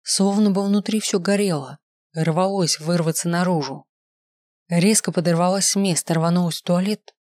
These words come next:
вырвала. Подошла к зеркалу, внимательно посмотрела на своё бледное лицо. Странно, меня прямо ведёт. Голова кружится. Всё вокруг немного плывёт.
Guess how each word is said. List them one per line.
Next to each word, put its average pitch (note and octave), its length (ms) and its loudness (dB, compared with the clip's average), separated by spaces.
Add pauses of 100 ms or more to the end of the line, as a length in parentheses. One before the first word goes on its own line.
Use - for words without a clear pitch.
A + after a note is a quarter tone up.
вырвала. D#3 680 -2 (500)
Подошла F3 380 0
к C#3+ 80 -4
зеркалу, D#3+ 480 -2
внимательно F3 560 -2
посмотрела F3+ 480 -2
на D#3 80 0
своё E3 240 0
бледное E3+ 360 -2
лицо. F3 500 -4 (800)
Странно, D#3 600 -6
меня D#3+ 420 -4
прямо F3 320 0
ведёт. E3+ 540 -2 (540)
Голова E3+ 460 0
кружится. E3+ 680 -4 (560)
Всё - 300 0
вокруг G3+ 360 0
немного F#3+ 380 0
плывёт. F#3+ 600 -4